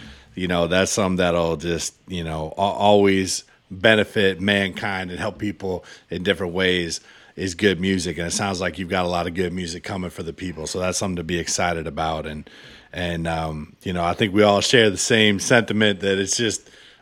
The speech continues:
oh, it's just awesome, man. I can't wait, especially now learning a little bit more about, uh, this project. So, um, I, I just, I appreciate what you're doing, man. I, I respect, uh,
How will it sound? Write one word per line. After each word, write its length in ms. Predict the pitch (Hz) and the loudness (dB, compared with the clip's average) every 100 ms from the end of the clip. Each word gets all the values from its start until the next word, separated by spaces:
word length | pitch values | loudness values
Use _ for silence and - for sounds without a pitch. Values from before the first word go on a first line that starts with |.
| _ _ - | _ _ -2
oh, 300 | 151 156 139 | 2 6 6
it's 120 | 123 | 6
just 180 | 139 127 | 4 8
awesome, 360 | 131 135 131 | 8 8 4
man. 160 | 113 110 | 2 2
I 80 | 107 | 2
can't 220 | 135 113 | 2 2
wait, 360 | 113 117 107 - - - - | 4 2 0 -6 -20 -8 -2
especially 480 | 110 147 139 135 | 4 6 8 8
now 180 | 120 117 | 8 8
learning 240 | 117 117 110 | 8 6 6
a 40 | |
little 140 | 107 107 | 6 6
bit 120 | 98 | 6
more 220 | 98 101 | 6 4
about, 420 | 87 92 87 82 - - - - | 6 4 2 0 -8 -20 -20 -8
uh, 200 | 87 87 | -2 0
this 200 | 80 92 | 0 -4
project. 640 | - 104 95 87 87 80 - | -2 0 2 2 -2 -4 -4
So, 380 | 101 87 80 - - - - | -2 -2 -4 -8 -20 -20 -8
um, 420 | 87 87 85 87 | -2 -2 -2 -2
I, 320 | 98 117 98 110 | 4 4 6 2
I 40 | |
just, 240 | 117 113 - | 2 0 0
I 120 | 101 | 0
appreciate 380 | 101 123 110 117 | 2 2 4 4
what 120 | 107 | 4
you're 120 | 107 | 2
doing, 320 | 92 101 104 98 | 2 2 2 2
man. 200 | 98 95 | 0 0
I, 240 | 92 85 | 0 -2
I 40 | 90 | -4
respect, 600 | 90 - 104 98 92 104 | -4 -6 -2 0 0 -2
uh, 320 | 90 87 | 0 0